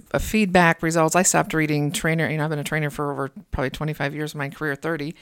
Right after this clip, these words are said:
and I stopped reading the smile sheets at the end of it because people could say fifteen good things, and if one person said something bad, that's where all my energy goes. And so we have a very hard time, even if we get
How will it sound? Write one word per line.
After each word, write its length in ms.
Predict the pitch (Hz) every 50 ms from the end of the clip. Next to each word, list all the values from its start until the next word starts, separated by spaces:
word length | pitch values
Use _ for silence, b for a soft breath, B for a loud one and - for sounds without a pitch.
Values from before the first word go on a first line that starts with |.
| B B B B B B B B B
and 120 | B 147 160
I 40 | 165
stopped 380 | - - - 170 165 165 -
reading 300 | 156 151 175 190 185 170
the 80 | 156 143
smile 420 | - - - 131 156 175 180 180
sheets 320 | 170 - - 147 147 143 -
at 140 | 135 151
the 100 | 151 147
end 120 | 143 139 147
of 60 | 156
it 120 | 165 160 160
because 460 | 160 160 - 165 156 156 - - -
people 240 | - - 185 180 175
could 160 | - 180 160
say 320 | - 180 160 160 160 151 - B B B B B B B B B B B B B B -
fifteen 420 | - 214 - - - 220 202 196
good 240 | 180 185 180 175 175
things, 400 | - 190 185 160 156 160 170 175
and 80 | 170 160
if 140 | 160 - 170
one 160 | 170 185 180
person 360 | - 196 180 170 - 180 170
said 540 | - - 180 175 170 165 160 156 - - -
something 560 | - - - 190 185 185 - 185 165 160 160
bad, 400 | 165 170 180 165 156 156 156 151
that's 340 | 156 151 160 156 - - -
where 140 | 165 160 156
all 120 | 156 151
my 140 | 147 143 143
energy 380 | 147 170 185 175 147 151 143
goes. 320 | - - 85 - - - 175
And 100 | 160 160
so 120 | - 170
we 100 | 165 165 170
have 160 | 175 190 175
a 60 | 170
very 400 | 160 147 170 170 202 233 240 226
hard 400 | 196 - - 180 170 165 160 -
time, 400 | - - 165 165 165 165 165 165
even 280 | - 170 180 175 170 165
if 100 | 156 -
we 80 | 156 139
get 460 | - - - 170 165 170 160 -